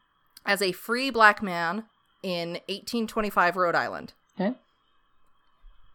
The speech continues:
Speaker 1: So he began his career as a performer working in minstrel shows.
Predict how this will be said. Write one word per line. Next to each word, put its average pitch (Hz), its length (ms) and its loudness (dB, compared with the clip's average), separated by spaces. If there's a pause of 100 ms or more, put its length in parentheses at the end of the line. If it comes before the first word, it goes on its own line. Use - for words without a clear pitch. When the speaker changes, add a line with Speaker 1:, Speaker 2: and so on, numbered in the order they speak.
Speaker 1:
So 185 420 2
he 247 180 -6
began 226 340 -2
his 220 200 -4
career 170 520 0
as 165 420 4
a 170 240 -2
performer 156 640 -2
working 160 400 -2
in 147 160 -8
minstrel 170 360 -6
shows. - 480 -10